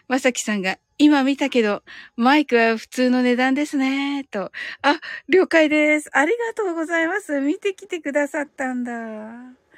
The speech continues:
ねえ。私がモノマネている間に。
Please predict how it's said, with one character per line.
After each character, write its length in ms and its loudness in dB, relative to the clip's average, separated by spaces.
ね 680 -2
え。 20 -20
私 360 2
が 120 2
モ 160 2
ノ 120 2
マ 140 2
ネ 120 0
て 120 0
い 120 -2
る 360 -2
間 260 -4
に。 680 -8